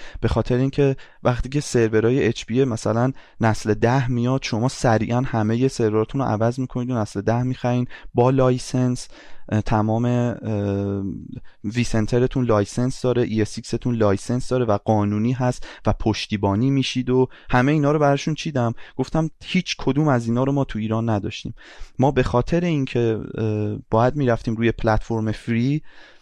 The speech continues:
باید می‌رفتیم. یکی از دلایلش همین، اه، این بودش که الان مثلاً شرکت وی ام ور، اه، نمی‌دونم الان دقیقاً، من الان خیلی وقت دارم با کلود کار می‌کنم،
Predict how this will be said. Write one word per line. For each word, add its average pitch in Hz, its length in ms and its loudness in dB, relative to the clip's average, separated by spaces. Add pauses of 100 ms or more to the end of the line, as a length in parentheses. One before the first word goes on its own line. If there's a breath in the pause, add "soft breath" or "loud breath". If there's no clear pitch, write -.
(260 soft breath)
باید 117 500 4
می‌رفتیم. 104 420 -2
یکی 139 280 0
از 127 160 0
دلایلش 117 520 0
همین، 117 260 -2 (240)
اه، 104 460 -2 (120)
این 110 200 -2
بودش 113 300 -4
که 117 200 2 (240 loud breath)
الان 110 340 4
مثلاً 113 500 0 (240 soft breath)
شرکت 120 400 0
وی 117 260 0
ام 107 160 0
ور، 120 220 2 (580 soft breath)
اه، 107 80 2 (380)
نمی‌دونم 110 500 2
الان 104 480 0
دقیقاً، 104 460 0 (1040)
من 110 100 2
الان 113 140 0
خیلی 110 300 0
وقت 117 240 0
دارم 104 260 0
با 104 100 -2
کلود 104 360 -2
کار 104 220 0
می‌کنم، 110 380 -4